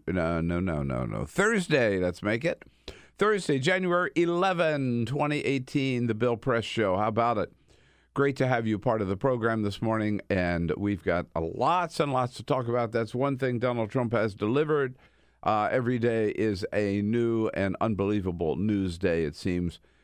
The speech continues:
uh, with, uh, various, uh, insults and lies and, uh, untruths and, uh, um, well, let's just say less than, uh,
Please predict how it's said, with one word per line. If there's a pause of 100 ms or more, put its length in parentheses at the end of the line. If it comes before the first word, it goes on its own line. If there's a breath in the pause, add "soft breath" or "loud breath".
(220 soft breath)
uh,
with,
uh,
various,
uh, (120)
insults
and
lies (120)
and,
uh,
untruths
and,
uh, (540 soft breath)
um,
well, (100)
let's
just
say (300 soft breath)
less
than,
uh,